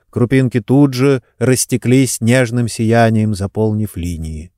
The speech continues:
Госпожи колдовство.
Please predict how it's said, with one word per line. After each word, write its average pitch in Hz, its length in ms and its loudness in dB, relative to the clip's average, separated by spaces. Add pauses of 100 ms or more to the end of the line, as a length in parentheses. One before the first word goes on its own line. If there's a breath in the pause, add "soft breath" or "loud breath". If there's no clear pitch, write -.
(800)
Госпожи 123 880 0 (220)
колдовство. 98 800 -6